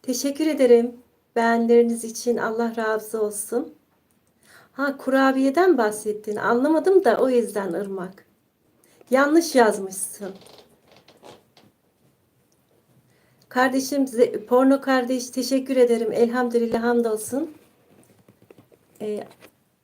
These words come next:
Ömer Yılmaz, teşekkürler. "Kız, ne kadar kibarsın." demiş Sevde.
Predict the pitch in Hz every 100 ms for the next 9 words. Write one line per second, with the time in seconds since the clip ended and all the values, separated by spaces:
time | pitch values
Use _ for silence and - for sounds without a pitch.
0 | _ - - - - - 226 233 254 254
1 | 277 269 269 277 - 240 240 233 240 233
2 | 226 220 269 - - _ _ - _ _
3 | _ _ - - _ _ - - 240 226
4 | 262 277 277 247 240 233 233 226 247 220
5 | 220 226 - 240 214 220 233